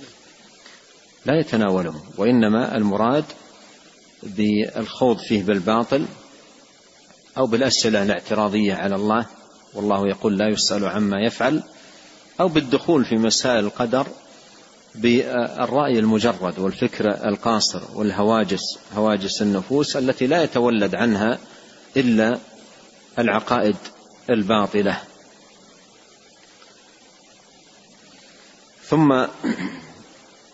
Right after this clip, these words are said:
أورد حديث النبي صلى الله عليه وسلم أنه قال:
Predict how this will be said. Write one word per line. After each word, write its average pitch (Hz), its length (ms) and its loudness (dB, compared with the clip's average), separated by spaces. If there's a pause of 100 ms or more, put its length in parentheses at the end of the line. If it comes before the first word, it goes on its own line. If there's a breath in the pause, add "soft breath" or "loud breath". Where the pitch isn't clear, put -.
(760)
أورد 120 540 2 (1300)
حديث 127 380 2
النبي 110 440 4
صلى 101 260 -2
الله 104 220 2
عليه 101 260 2
وسلم 101 480 0 (300)
أنه 104 340 0 (120)
قال: 117 320 2